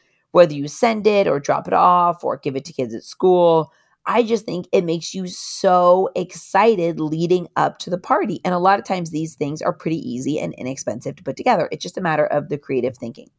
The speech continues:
I always do a live invitation as well as the online invitation. Online is so much easier to keep everything together.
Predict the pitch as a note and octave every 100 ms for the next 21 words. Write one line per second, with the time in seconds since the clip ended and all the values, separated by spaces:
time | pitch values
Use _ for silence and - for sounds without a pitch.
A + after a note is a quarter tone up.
0 | _ _ _ _ _ - F#3+ - F3+ G3+
1 | G#3 G3+ D3+ E3 D#3+ - D3 C#3+ D3+ D3+
2 | D3+ D#3 C#3 C#3+ D3 C#3 D3 C3+ D3 D3
3 | D#3 - C#3 C3+ D3 C#3+ - D#3+ D#3+ D#3
4 | C#3+ A#2 G#2+ C#3+ D#3 - E3+ F3 F3 F3
5 | - - G3+ A#3 - D#3 C#3+ D3 D3 -
6 | - D#3+ - _ _ _ - F#3 E3+ D#3+
7 | D3+ D3 C#3 D3+ D3 E3+ A#3 C4